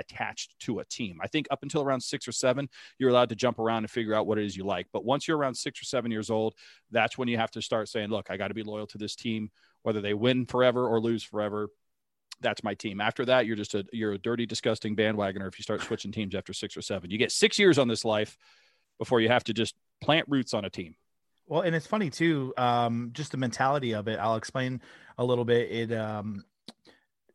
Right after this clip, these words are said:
Speaker 2: they're a division rival, you know, they're in the, where they're in N L East, uh, but I, I hate the Mets. I hate the Phillies.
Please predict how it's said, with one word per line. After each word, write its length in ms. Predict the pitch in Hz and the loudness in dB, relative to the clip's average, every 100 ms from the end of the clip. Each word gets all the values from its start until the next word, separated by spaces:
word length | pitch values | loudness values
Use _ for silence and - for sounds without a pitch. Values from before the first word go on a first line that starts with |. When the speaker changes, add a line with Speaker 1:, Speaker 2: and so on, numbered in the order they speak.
| _ | _
Speaker 2:
they're 220 | 151 156 165 | 0 2 4
a 40 | |
division 680 | 139 123 143 - 151 127 - | 2 4 4 4 0 0 -6
rival, 600 | 92 107 127 165 123 101 | -12 0 4 6 4 0
you 100 | 123 | 0
know, 80 | 120 | 2
they're 140 | 120 127 | 2 2
in 140 | 156 | 0
the, 140 | 143 | 0
where 160 | 127 127 | 0 0
they're 160 | 120 131 | 2 2
in 80 | |
N 160 | 139 143 | 2 2
L 200 | 135 127 | 2 2
East, 340 | 160 127 - - | 0 -2 -8 -6
uh, 240 | 117 113 107 | -2 0 -2
but 240 | 110 127 | 0 2
I, 140 | 123 - | 2 4
I 120 | 151 | 2
hate 440 | - - 135 151 | 0 -4 -4 -2
the 80 | - | -2
Mets. 460 | 127 120 107 - - - - _ - | 0 0 0 -6 -16 -20 -20 _ -8
I 80 | 107 | -6
hate 420 | - 139 143 123 | -6 -2 -2 -4
the 80 | 123 | -8
Phillies. 540 | - 139 127 104 | -2 -2 0 -4